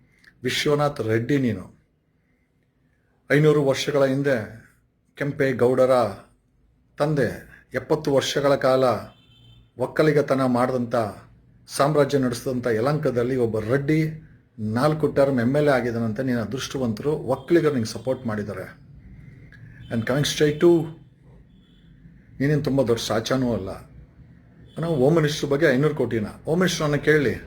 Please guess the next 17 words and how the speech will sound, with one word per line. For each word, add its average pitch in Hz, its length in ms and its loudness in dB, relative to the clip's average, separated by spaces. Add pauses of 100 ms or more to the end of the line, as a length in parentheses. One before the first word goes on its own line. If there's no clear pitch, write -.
(800)
ದಾಖಲೆ 127 240 -4
ಸಮೇತ 127 280 0
ಕೊಡ್ತೀನಿ. 107 560 -6 (560)
ಓಕೆ, - 540 -6
ಈಗ 127 60 -4
ನಿನ್ನ 135 220 4
ಬಗ್ಗೆ 156 540 2 (400)
ದಾಖಲೆ 147 280 0
ಸಮೇತ 147 380 -2
ಕೊಡೋಕ್ಕೆ 139 440 2
ಮುಂಚೆ 131 500 -4 (180)
ತಾವು 156 400 2 (1080)
ಅಸೆಂಬ್ಲಿ 170 440 2
ಅಂತಂದರೆ 120 800 -2 (960)
ಅದು 147 140 -8
ಒಂದು 107 380 -2
ರೀತಿಯ 127 380 -2